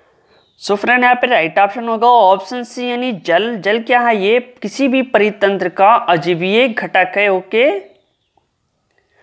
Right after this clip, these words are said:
So नेक्स्ट क्वेश्चन है, निम्नलिखित में से सौर ऊर्जा का सबसे बड़ा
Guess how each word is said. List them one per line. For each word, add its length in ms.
So 200
नेक्स्ट 300
क्वेश्चन 440
है, 200
निम्नलिखित 420
में 220
से 340
सौर 520
ऊर्जा 380
का 280
सबसे 460
बड़ा 300